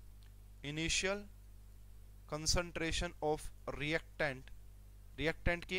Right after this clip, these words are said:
इनिशियल कंसंट्रेशन कितनी है, is eight molar, ठीक है, with change, अ, which, अ, with change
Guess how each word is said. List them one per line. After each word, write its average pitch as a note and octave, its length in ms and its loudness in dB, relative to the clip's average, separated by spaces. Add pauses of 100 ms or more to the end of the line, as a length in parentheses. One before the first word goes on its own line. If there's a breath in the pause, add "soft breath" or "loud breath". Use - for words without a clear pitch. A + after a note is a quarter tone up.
(100)
इनिशियल D#3+ 380 2
कंसंट्रेशन D#3+ 680 0
कितनी E3 320 -2
है, F3+ 200 2 (460 soft breath)
is D#3 280 4
eight F3 320 6
molar, F3 340 10 (380)
ठीक D#3+ 180 2
है, F#3 80 -6 (320 soft breath)
with F#3+ 240 2
change, G#3 400 4 (160)
अ, D3 240 2 (580)
which, F3 340 2
अ, C#3+ 120 2 (160)
with C#3 260 2 (1600 soft breath)
change G3 360 8